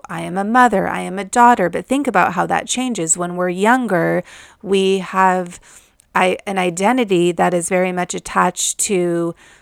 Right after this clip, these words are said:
like, let's say, who we are in high school, and then it's, like, who we are as mothers and who we are as wives. And, and so we're constantly changing, like, being attached to different labels. Now, there's nothing wrong with that, again,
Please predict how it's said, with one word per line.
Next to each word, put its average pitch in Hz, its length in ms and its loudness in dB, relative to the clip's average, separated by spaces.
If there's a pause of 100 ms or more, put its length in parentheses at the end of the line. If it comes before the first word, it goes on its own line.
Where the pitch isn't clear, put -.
(140)
like, 180 200 -4
let's 180 240 -2
say, 180 640 2
who 190 80 -2
we 165 160 0
are 180 160 4
in 208 80 -2
high 247 280 4
school, 165 380 -2
and 165 160 -4
then 175 120 -2
it's, 180 160 -2
like, 180 160 -4
who 180 160 -4
we 196 160 -2
are 202 300 6
as 190 280 2
mothers 220 460 2
and 170 120 -10
who 180 120 -6
we 185 120 -2
are 190 120 2
as 196 160 -2
wives. 202 540 0
And, 170 240 -6 (360)
and 185 200 -2
so 190 140 2
we're 190 180 -2
constantly 208 640 -2
changing, 190 880 -4 (560)
like, 175 320 -2 (140)
being 190 260 0
attached 185 500 0
to 190 80 -4
different 175 500 -6
labels. 196 640 0
Now, 180 320 2 (1300)
there's 196 240 2
nothing 196 300 0
wrong 180 200 2
with 175 140 -6
that, - 220 -4
again, 170 420 -2